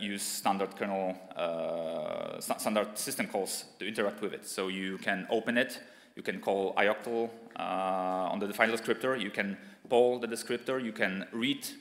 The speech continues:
in this case you can read events, and you can close it. Uh, and, uh, there are, yeah, there are many advantages of, of this new, uh, A P I. So, for instance, you can now,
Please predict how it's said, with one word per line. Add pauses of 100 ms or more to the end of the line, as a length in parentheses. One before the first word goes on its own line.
(200)
in
this
case
you
can
read
events, (320)
and
you
can
close
it. (1040)
Uh,
and,
uh, (180)
there
are, (600)
yeah,
there
are
many
advantages
of,
of
this
new,
uh,
A
P
I.
So,
for
instance,
you
can
now,